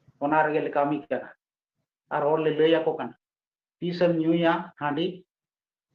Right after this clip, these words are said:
ᱛᱤᱥᱮᱢ ᱵᱚᱸᱜᱟᱭᱟ?" ᱡᱟᱦᱟᱸᱭ ᱦᱚᱲ ᱦᱟᱺᱰᱤ ᱦᱟᱹᱨ ᱵᱟᱭ ᱵᱟᱲᱟᱭᱟ,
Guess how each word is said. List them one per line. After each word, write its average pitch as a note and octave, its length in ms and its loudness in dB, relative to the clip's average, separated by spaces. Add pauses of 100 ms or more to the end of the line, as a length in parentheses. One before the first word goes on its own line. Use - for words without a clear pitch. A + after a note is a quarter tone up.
ᱛᱤᱥᱮᱢ F3+ 340 0
ᱵᱚᱸᱜᱟᱭᱟ?" D#3+ 480 4
ᱡᱟᱦᱟᱸᱭ F3 360 2
ᱦᱚᱲ C3+ 240 -4 (880)
ᱦᱟᱺᱰᱤ E3+ 280 4
ᱦᱟᱹᱨ D#3+ 220 4
ᱵᱟᱭ E3 200 6
ᱵᱟᱲᱟᱭᱟ, D#3+ 340 4